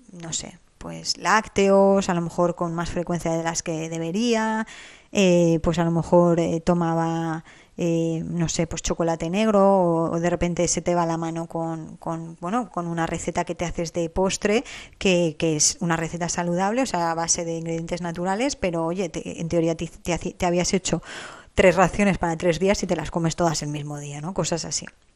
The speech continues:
Entonces yo eso no me, yo no, yo s-, sabía en mi fuero interno que eso no estaba bien, que ahí había un problema. Y, y de alguna manera yo ya ahí investigando y, y, y,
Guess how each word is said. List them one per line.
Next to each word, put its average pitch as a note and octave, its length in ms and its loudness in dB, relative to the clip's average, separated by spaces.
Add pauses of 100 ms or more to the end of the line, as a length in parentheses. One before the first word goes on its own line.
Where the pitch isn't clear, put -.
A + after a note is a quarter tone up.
Entonces A#3+ 360 2
yo C4 220 8 (320)
eso A#3+ 260 4
no G3 200 4
me, F#3+ 320 0
yo F#3 160 2
no, G3+ 260 2
yo F#3 200 2
s-, - 180 -2 (380)
sabía F#3 440 2
en F3+ 60 2
mi F3 120 0
fuero F3+ 240 0
interno G3 440 -2
que E3 100 -6
eso F3 140 -8
no F3 80 -8
estaba E3 320 -6
bien, E3 280 -6
que - 120 -8
ahí D#3 140 -4
había D#3+ 180 -4
un E3 60 -8
problema. E3+ 500 -4 (1400)
Y, B3 400 8
y B3 160 4
de A3 60 6
alguna G3+ 280 6
manera G3+ 340 4
yo G3 100 6
ya G3 140 6
ahí F#3+ 260 2 (140)
investigando F#3 800 0
y, E3 280 0
y, E3 460 -6 (200)
y, E3+ 280 -10